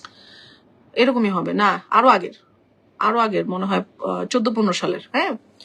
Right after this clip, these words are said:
আমি খুব সুন্দর করে মানে ঠান্ডা মাথায় বলতেছি আপনাদেরকে, মাথায় রাখেন আপনারা। তো, আহ, গেল ওটা।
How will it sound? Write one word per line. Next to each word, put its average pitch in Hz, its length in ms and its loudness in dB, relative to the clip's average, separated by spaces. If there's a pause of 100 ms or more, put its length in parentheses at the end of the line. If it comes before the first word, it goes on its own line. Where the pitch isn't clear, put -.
(300)
আমি 202 140 2
খুব 269 120 2
সুন্দর 262 400 4
করে 240 240 2
মানে 196 480 2
ঠান্ডা 214 280 2
মাথায় 202 260 2
বলতেছি 190 340 -2
আপনাদেরকে, 185 360 0
মাথায় 202 300 2
রাখেন 165 260 -8
আপনারা। - 320 -14 (1040)
তো, 202 260 4
আহ, 190 480 4 (400)
গেল 247 160 4
ওটা। 269 280 2